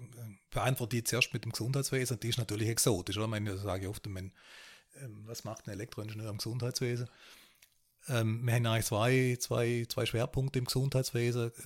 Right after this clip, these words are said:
Also typischerweise ist es zur Medizin, Medizinprodukte und so ist, ist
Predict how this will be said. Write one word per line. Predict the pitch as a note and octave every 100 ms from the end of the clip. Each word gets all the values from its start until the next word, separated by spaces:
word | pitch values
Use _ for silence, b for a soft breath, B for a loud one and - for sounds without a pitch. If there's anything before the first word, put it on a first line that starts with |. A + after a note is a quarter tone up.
| -
Also | B2 A2 A2
typischerweise | G#2+ A#2 A2+ G#2+ A2+ -
ist | A#2
es | B2
zur | A2+
Medizin, | G#2 G#2+ A2+ A#2
Medizinprodukte | G#2 - A#2+ A#2+ B2 -
und | A2
so | A#2
ist, | A2+ A2
ist | A2 A2